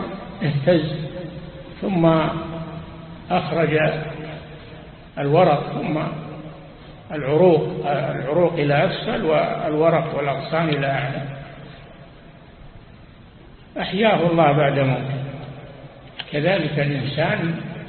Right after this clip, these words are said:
المنغمر بالأرض والذي صار ترابا،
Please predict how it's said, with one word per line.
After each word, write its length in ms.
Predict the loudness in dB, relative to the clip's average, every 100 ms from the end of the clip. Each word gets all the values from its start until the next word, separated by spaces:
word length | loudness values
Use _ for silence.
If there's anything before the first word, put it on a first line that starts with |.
| -14 -16 -18 -18 -6 0
المنغمر 720 | 0 2 2 2 4 4 2
بالأرض 600 | 0 0 4 6 6 0 -6 -10 -10 -12 -16 -18 -18 -20 -20 -20 -20 -20 -20 -18 -16 -16 -12 -4
والذي 380 | 0 2 2 0
صار 340 | 4 6 4
ترابا، 880 | 2 4 6 6 6 2 0 -6